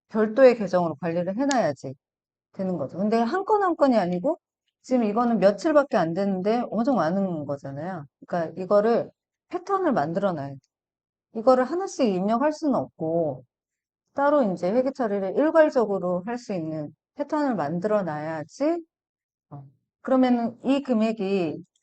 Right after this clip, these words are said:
이 사람들 다 환불을 해줄 건데 이 금액이 며칠 안,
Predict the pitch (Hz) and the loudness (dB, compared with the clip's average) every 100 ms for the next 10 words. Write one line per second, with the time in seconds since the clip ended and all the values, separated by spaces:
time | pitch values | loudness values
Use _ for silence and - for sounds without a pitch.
0 | _ _ _ _ _ _ _ _ _ _ | _ _ _ _ _ _ _ _ _ _
1 | - 180 214 202 190 190 165 196 247 262 | -8 -2 0 0 -4 -4 -4 -2 2 2
2 | 254 269 277 226 170 156 147 143 - _ | 2 0 -2 -2 -4 -6 -8 -8 -14 _
3 | _ _ _ _ _ _ 240 262 247 190 | _ _ _ _ _ _ -4 0 0 0
4 | 170 151 147 - _ _ _ _ _ _ | -4 -10 -10 -16 _ _ _ _ _ _
5 | _ _ _ _ _ 160 175 175 - 156 | _ _ _ _ _ -8 -8 -8 -6 -6
6 | - | -8